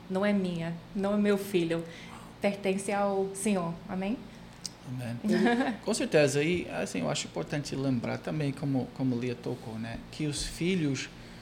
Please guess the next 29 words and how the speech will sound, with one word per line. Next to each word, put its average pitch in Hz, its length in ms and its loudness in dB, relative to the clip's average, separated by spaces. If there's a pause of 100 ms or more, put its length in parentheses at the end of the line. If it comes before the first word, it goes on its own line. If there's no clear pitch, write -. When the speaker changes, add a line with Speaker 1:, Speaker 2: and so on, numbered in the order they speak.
(540)
Speaker 2:
também, 165 380 4 (100)
eles 165 480 2 (120)
trazem 160 580 2
com 139 320 2
eles 120 460 0 (180)
algo, 120 320 2 (600)
né? 170 320 2 (180)
Energia. 135 580 2 (480)
Claro 175 280 10
que 175 160 8
no 151 160 8
início 135 420 8
é, 127 200 8
é 135 40 8
a 127 80 6
fase 120 400 0
mais 120 380 2
difícil, 131 420 -4
mas 170 220 0
logo 185 260 0
aquilo 349 320 -2
passa. - 400 -4 (420)
Aí, 180 220 0 (800)
com 160 160 4
alguns 165 320 6
anos, 180 240 4
eles 160 160 4
já 165 160 6
podem 175 500 0